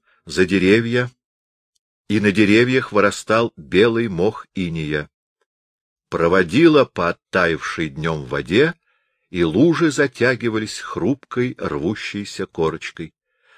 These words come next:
Но днём она ревматически охала, опухала и была совершенно беспомощна что-либо сделать. Всё это происходило не потому, конечно, что был апрель,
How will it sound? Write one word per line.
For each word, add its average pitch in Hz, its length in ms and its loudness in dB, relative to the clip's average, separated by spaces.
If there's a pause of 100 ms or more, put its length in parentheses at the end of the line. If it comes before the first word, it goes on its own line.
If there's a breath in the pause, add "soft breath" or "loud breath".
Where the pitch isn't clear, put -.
Но 90 160 2
днём 147 500 2 (340 soft breath)
она 92 500 0
ревматически 80 1120 -4 (120)
охала, 156 720 2 (1040)
опухала 160 1120 -2 (500)
и 110 120 0
была 101 360 2
совершенно 82 760 -2
беспомощна 139 960 -2 (400 soft breath)
что-либо 95 960 -2 (320)
сделать. 67 720 -12 (1080)
Всё - 220 2
это 151 200 4
происходило 143 680 4
не 139 100 0
потому, 139 420 2
конечно, 135 480 0
что 117 180 -2
был 107 180 2
апрель, 95 580 2